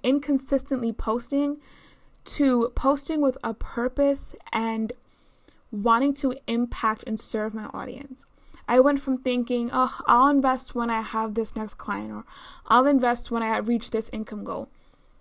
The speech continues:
I started acting as my future self instead. I started making decisions out of my six-figure self.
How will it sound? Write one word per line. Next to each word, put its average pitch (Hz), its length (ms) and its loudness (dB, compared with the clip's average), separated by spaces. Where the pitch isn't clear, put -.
I 277 140 10
started 311 320 2
acting 277 340 4
as 262 120 0
my 254 100 2
future 262 300 -2
self 269 220 0
instead. 262 500 -4
I 233 80 -4
started 262 280 2
making 233 380 2
decisions 220 560 -2
out 208 140 -6
of 214 100 -8
my 202 140 -12
six-figure - 1000 -6
self. - 680 -6